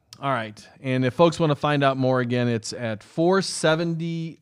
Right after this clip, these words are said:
uh, dot org to see pictures and to get a feel of what type of racing they're actually doing. And the local club, again, is Carlisle?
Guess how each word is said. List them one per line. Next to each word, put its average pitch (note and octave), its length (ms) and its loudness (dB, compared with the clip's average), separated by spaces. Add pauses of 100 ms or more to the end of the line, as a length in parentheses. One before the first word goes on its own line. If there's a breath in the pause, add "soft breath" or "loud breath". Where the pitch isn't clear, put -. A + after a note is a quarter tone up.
(140)
uh, A#2+ 280 -2
dot C3+ 340 2
org A#2 460 -2
to A#2+ 200 -4
see C#3+ 380 -2
pictures B2 560 -4
and A2+ 80 -4
to A2+ 60 -2
get A#2+ 180 0
a A#2 40 -4
feel C3 280 0
of G#2 100 0
what B2 200 -4
type C3 260 -6
of A2 140 -6
racing A#2+ 440 -2
they're A2 140 -4
actually A#2+ 360 -4
doing. A#2 320 0
And A2+ 100 0
the A2+ 40 0
local C#3 300 2
club, C3+ 240 -2
again, C3 340 -4
is C#3+ 280 -4
Carlisle? C#3 580 -4